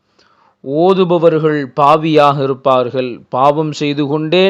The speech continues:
நன்மையும் செய்பவர்களாக இருப்பார்கள். இதைத்தான் நபிகள் நாயகம் ஸல்லல்லாஹு அலைஹி வஸல்லம் அவர்கள் சுருக்கமாக சொல்கிறார்கள். நியாயம், அநியாயம் மிகைத்துவிடும்,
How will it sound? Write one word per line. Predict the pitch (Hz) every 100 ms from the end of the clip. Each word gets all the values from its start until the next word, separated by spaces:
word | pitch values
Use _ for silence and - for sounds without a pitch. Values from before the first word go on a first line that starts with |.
| 180
நன்மையும் | 139 143 160 180 190 196
செய்பவர்களாக | - 156 143 147 143 143 135 135 131
இருப்பார்கள். | 135 123 127 120 110 117
இதைத்தான் | 120 135 151 151 170 160 131
நபிகள் | 131 147 147 135
நாயகம் | 131 131 123
ஸல்லல்லாஹு | 127 127 127
அலைஹி | 117 117
வஸல்லம் | 120 120
அவர்கள் | 120 127 165 156 _ _ _ _ _ _ -
சுருக்கமாக | 151 165 180 165 139 139
சொல்கிறார்கள். | 143 123 117 110 - - - 190 _ _ _ _ _ _ _ _ -
நியாயம், | 147 156 190 196 185 151 139 - _ _ _ _ _ _ -
அநியாயம் | 147 170 190 190 185 170 143 135 -
மிகைத்துவிடும், | 147 143 170 170 160 139 135 139